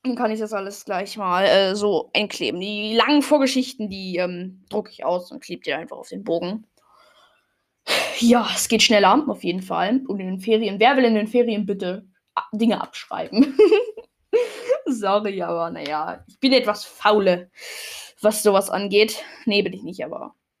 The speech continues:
ich, in den Ferien kann ich an Schule meistens gar nicht denken. Und immer, wenn ich an Abschreiben denke, denke ich an Schule.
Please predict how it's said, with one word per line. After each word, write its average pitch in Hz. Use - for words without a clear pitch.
ich, 269
in 180
den 240
Ferien 254
kann 220
ich 214
an 196
Schule 202
meistens 185
gar 156
nicht 185
denken. 185
Und 190
immer, 208
wenn 196
ich 185
an 156
Abschreiben 196
denke, 208
denke 202
ich 208
an 214
Schule. 240